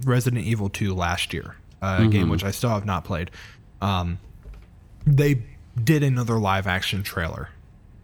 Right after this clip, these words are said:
Speaker 1: Um, so we're gonna put that on real quick. This one's a little bit longer.
Speaker 2: Okay, and
Speaker 1: And
Speaker 2: this
Speaker 1: again, I
Speaker 2: is,
Speaker 1: don't think I've seen it, so
Speaker 2: this
Speaker 1: it's,
Speaker 2: from
Speaker 1: it's
Speaker 2: last year, Capcom. All right,
Speaker 1: It definitely
Speaker 2: it's blurry,
Speaker 1: looks
Speaker 2: but
Speaker 1: better.
Speaker 2: they're,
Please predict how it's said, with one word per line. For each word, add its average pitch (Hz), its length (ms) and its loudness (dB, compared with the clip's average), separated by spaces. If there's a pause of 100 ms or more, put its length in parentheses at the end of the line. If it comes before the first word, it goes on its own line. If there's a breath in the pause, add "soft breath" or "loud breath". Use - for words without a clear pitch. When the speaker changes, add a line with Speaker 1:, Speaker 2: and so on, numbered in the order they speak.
(160)
Speaker 1:
Um, 90 240 -4
so 101 160 -4
we're 101 100 0
gonna 107 140 0
put 104 200 -4
that 85 200 0
on 82 160 -6
real 82 100 -4
quick. - 260 -8
This 123 180 0
one's 135 120 4
a 120 60 2
little 113 160 0
bit 95 120 -2
longer. 85 440 -6 (380 loud breath)
Speaker 2:
Okay, 85 480 2
and - 20 2
Speaker 1:
And 90 80 4
Speaker 2:
this 139 140 6
Speaker 1:
again, 131 120 4
I 135 60 6
Speaker 2:
is, - 60 6
Speaker 1:
don't 156 120 2
think 151 140 2
I've 127 100 2
seen 98 260 0
it, 82 140 -4
so - 180 -2
Speaker 2:
this 104 100 4
Speaker 1:
it's, 101 40 -2
Speaker 2:
from 101 100 4
Speaker 1:
it's 95 80 4
Speaker 2:
last 101 320 2
year, 101 480 2
Capcom. 92 1040 2
All 90 80 0
right, 80 160 6
Speaker 1:
It - 20 2
definitely 208 380 2
Speaker 2:
it's - 60 6
blurry, 113 280 4
Speaker 1:
looks 110 140 2
Speaker 2:
but 98 180 4
Speaker 1:
better. 87 300 2 (260)
Speaker 2:
they're, 87 280 2